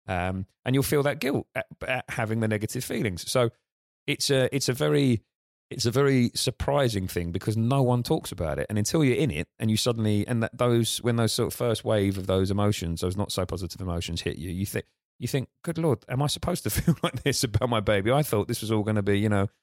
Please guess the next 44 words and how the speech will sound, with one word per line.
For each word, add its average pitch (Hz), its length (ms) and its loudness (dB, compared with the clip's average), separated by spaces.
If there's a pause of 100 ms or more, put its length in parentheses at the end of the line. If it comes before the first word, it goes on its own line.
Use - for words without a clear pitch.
(200)
rainbows 113 380 4
and 110 100 4
unicorns 104 640 4
and, 95 220 0
uh, 95 320 4
and, 98 340 -2
you 107 100 -2
know, 95 180 -2
a-, 110 320 -10
angels 107 380 -2
flying 107 240 0
around 101 140 2
my 98 60 2
head 120 180 2
and 95 80 -4
all 98 60 -2
the 107 60 0
rest 123 180 -2
of 95 60 -4
it." 87 140 -4 (500)
Um, 104 360 0 (120)
because - 480 0 (320)
that's 127 180 -2
the 127 80 2
nature 127 280 2
of 104 60 0
being 107 160 2
a 98 40 0
parent, 120 380 2
is 104 180 0
it's, - 260 -4
it's - 180 -4
all 117 220 2
or 104 80 2
nothing. 113 340 -2
You 95 160 2
are 98 120 0
either, 107 300 0
and 107 140 -2
I, 82 200 -4
I 107 100 -4
realise 107 440 2
that 95 180 -2
now, 98 360 -2